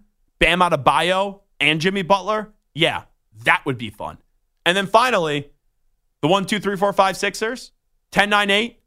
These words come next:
seventy-sixers. Clap your hands. I thought LeBron should have picked the Sixers before he picked the Lakers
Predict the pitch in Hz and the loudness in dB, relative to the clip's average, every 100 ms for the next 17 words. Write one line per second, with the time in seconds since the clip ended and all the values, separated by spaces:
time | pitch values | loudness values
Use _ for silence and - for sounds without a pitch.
0 | _ _ _ - 196 190 202 180 214 - | _ _ _ -2 0 0 -4 -2 -4 -4
1 | 110 - - 196 185 180 185 98 101 - | -12 -6 0 0 0 0 0 -2 -10 -20
2 | _ _ _ _ - 226 294 262 196 170 | _ _ _ _ 2 2 2 0 0 0
3 | 185 185 - 190 170 143 - _ _ _ | 0 0 -2 -2 -2 -4 -12 _ _ _
4 | _ _ _ _ _ _ _ _ _ _ | _ _ _ _ _ _ _ _ _ _
5 | - 240 240 180 220 - 202 190 180 - | 0 0 0 -2 -2 0 0 0 -4 -8
6 | _ _ - 185 208 208 208 202 208 196 | _ _ -4 -2 0 0 0 0 2 0
7 | 269 - 208 _ | 0 -8 -20 _